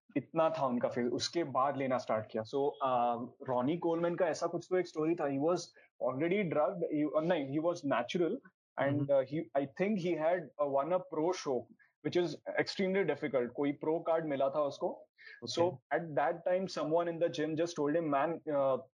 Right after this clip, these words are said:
Speaker 1: और, and he does, he didn't know much about, he still doesn't know much about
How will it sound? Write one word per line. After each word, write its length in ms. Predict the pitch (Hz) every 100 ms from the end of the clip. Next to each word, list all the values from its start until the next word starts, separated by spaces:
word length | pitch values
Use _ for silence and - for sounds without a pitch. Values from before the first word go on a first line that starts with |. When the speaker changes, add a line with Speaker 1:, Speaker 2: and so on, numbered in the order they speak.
| _ 165
Speaker 1:
और, 220 | 180 -
and 160 | 160 175
he 160 | 170 170
does, 120 | 147
he 120 | 156
didn't 240 | 156 165
know 120 | 190 175
much 260 | 139 139
about, 220 | 156 160 160 165
he 60 |
still 260 | 160 180 185
doesn't 280 | 151 160 175
know 140 | 151
much 160 | 139 151
about 240 | 147 147